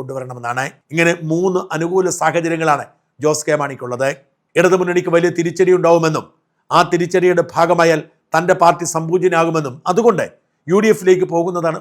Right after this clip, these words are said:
ഉചിതമെന്നും ജോസ് കെ മാണിക്കും അറിയാം. അതുകൊണ്ട് ജോസ് കെ മാണി ചർച്ചയ്ക്ക് കൈ കൊടുത്തു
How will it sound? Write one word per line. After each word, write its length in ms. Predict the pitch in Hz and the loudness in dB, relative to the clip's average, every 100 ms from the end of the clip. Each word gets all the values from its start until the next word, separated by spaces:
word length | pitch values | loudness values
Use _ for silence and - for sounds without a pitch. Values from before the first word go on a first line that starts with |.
| - | -8
ഉചിതമെന്നും 460 | 151 170 165 156 151 - | -8 -6 -6 -8 -10 -12
ജോസ് 180 | 143 - | -12 -8
കെ 40 | 143 | -8
മാണിക്കും 280 | 139 127 123 | -8 -12 -10
അറിയാം. 240 | 123 135 143 _ _ 135 | -4 -2 -4 _ _ -2
അതുകൊണ്ട് 240 | 147 151 | -2 0
ജോസ് 180 | 147 147 160 | -2 0 0
കെ 80 | 151 | 0
മാണി 200 | 143 143 135 _ _ - | -2 -4 -10 _ _ -6
ചർച്ചയ്ക്ക് 480 | 139 120 151 135 135 | -6 -4 -6 -6 -6
കൈ 100 | 139 151 147 | -2 -2 -4
കൊടുത്തു 300 | 135 135 | -8 -10